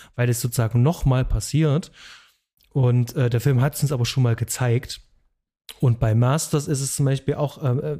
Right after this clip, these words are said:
dann eher subtil. Das wird so unterschwellig, wird uns das auch schon gezeigt. Und ich find das, ähm, dieses, dieses Einpacken, ja, das, ähm, äh, den Deckel drauf machen,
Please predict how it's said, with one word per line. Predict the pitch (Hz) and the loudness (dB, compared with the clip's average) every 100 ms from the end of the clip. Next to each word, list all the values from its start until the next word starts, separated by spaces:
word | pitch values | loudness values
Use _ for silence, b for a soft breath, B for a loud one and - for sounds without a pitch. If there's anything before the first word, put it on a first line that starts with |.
| - | -6
dann | 151 | -4
eher | 160 131 | 0 0
subtil. | 117 113 - - 127 180 | 0 -6 -6 0 2 0
Das | - 131 | -2 -6
wird | - | -6
so | - 120 113 | -2 0 2
unterschwellig, | 143 139 - 127 113 | 0 -6 -4 -2 -2
wird | 120 | -2
uns | 123 117 | -4 -6
das | 143 | -10
auch | 131 | -10
schon | - 156 | -4 -4
gezeigt. | 123 - 110 - | -4 -2 -4 -4
Und | 131 | -6
ich | 135 | -6
find | - 143 | -6 -4
das, | 151 135 | -4 -2
ähm, | 147 131 123 B B B - | -2 0 -2 B B B -6
dieses, | 127 123 | -2 -2
dieses | - 117 120 | -2 -4 -4
Einpacken, | 131 151 208 - 165 - 123 107 - - | 0 2 2 0 -2 0 0 0 -4 -6
ja, | 123 127 | -2 -2
das, | 147 - - | -2 -6 -2
ähm, | 135 123 120 117 B B B _ | 0 2 2 0 B B B _
äh, | 123 | 0
den | 113 113 | 2 2
Deckel | 147 185 | 2 2
drauf | 139 120 123 | 2 0 0
machen, | 131 113 123 | 0 2 2